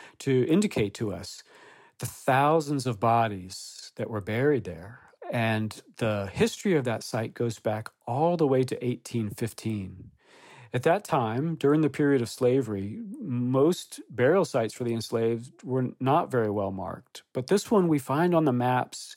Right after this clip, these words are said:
and we find records of, and we even find a few eyewitness descriptions of, from eighteen fifteen all the way up to the eighteen seventies. And so generations of Black Richmonders were buried there.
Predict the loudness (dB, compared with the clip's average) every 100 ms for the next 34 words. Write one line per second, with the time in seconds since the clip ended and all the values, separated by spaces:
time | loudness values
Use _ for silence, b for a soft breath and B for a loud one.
0 | B B -6 -2 0 0 0 2 2 2
1 | 0 0 2 4 4 2 -2 -2 0 0
2 | 2 2 4 2 0 0 0 2 2 0
3 | -2 -6 -8 -6 0 0 0 -4 -6 -10
4 | -12 -16 B B B -10 0 2 2 2
5 | 2 2 -2 -2 0 -2 -2 0 2 2
6 | 0 -2 2 4 4 6 4 2 -2 -4
7 | 0 2 2 0 0 -2 -2 -4 -4 -4
8 | -4 -4 -4 -8 -10 -14 -18 -20 B B
9 | B -8 -2 2 2 0 -14 -2 2 4
10 | 4 4 4 0 -6 -10 -12 -14 -10 -8
11 | -2 -2 -2 -6 -6 -8 -8 -10 -12 -18
12 | -12 -4 -4 -2 -4 -6 -8 -10 -12